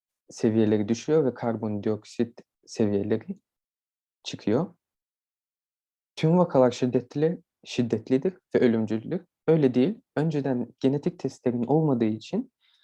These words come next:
biz sadece şiddetli va-, vakaları görebiliyorduk. Lakin yeni genetik testlerin sayesinde biz artık daha hafif ve orta olan hastaları da görüp onlara yardımcı olabiliyoruz. Özet olarak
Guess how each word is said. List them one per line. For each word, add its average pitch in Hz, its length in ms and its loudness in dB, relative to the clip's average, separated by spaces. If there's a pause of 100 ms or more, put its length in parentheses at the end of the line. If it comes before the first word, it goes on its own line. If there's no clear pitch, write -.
(220)
biz 156 80 -2
sadece 151 320 2
şiddetli 131 460 -2
va-, 120 300 0
vakaları 107 460 2
görebiliyorduk. 107 840 -4
Lakin 165 520 0
yeni 131 240 2
genetik 120 500 -2 (360)
testlerin 120 500 0
sayesinde 113 760 -6 (340)
biz 139 120 2
artık 120 360 2
daha 127 220 -2
hafif 113 340 -10 (560)
ve 117 80 2
orta 117 340 4
olan 113 400 2 (260)
hastaları 113 680 0
da 104 80 -6
görüp 120 360 0 (160)
onlara 123 480 -2 (140)
yardımcı 110 500 -2
olabiliyoruz. 120 800 -4 (1120)
Özet 143 300 0
olarak 131 460 2